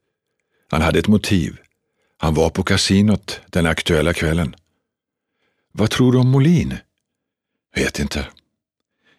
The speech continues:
Bilden av honom tycks bara bli värre ju mer vi får veta." De började gå mot bilen under tystnad. I ett garage med uppfälld port stod en mörkblå Volvo av fjolårets modell och glänste i solljuset.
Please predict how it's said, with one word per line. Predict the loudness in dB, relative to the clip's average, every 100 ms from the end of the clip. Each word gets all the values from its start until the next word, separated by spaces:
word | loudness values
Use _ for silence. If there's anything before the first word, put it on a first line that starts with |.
| _ _ -4
Bilden | -2 0 0
av | 0
honom | 0 2 2 2
tycks | 0 0
bara | 0 2
bli | 2
värre | 2 2 0 0
ju | 2
mer | 2 2
vi | 0
får | -2 0
veta." | -2 -4 -6 -10 -10 _ _ _ _ _ _ _ _ _ _ _ _ _ _
De | -4 0
började | 2 2
gå | 0 0
mot | -2
bilen | -2 -2 0 0
under | -2 -2
tystnad. | -2 -2 -2 -6 -10 _ _ _ _ _ _ _ _ -4
I | -2
ett | 2
garage | 2 4 2 0 0
med | 2
uppfälld | 2 0 0 0
port | 0 -4 -4 -16 -16 -20 _ -14
stod | -4 0
en | 2
mörkblå | 2 0 0 0
Volvo | 2 2 0 -2 -6 -10 _ -6
av | -4
fjolårets | 2 2 2 0 0 0
modell | 0 0 0 -2
och |
glänste | 0 0 -2 -4
i | -4
solljuset. | -2 -2 -2 -6 -8 -16